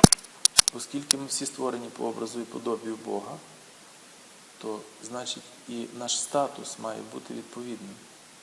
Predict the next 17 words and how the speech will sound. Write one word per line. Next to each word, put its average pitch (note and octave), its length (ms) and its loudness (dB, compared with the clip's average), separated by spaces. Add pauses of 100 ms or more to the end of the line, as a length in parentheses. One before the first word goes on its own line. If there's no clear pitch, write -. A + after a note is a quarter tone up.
(400)
А - 80 -14
це A#2+ 100 -4
значить C3 300 -4 (100)
космічним. - 500 -4 (1120)
Це B2+ 160 0
є B2 260 0 (600)
справжнє B2+ 720 0 (380)
призначення A#2+ 720 -2
людини. A#2 400 -2 (1120)
Досягнути C3 560 -4
духовного B2 480 -6
просвітлення, D3+ 680 -6 (440)
досягнути B2 460 -6
того A2+ 320 -2
безмежного A#2 480 -2
космічного A2+ 580 -6
статусу - 520 -2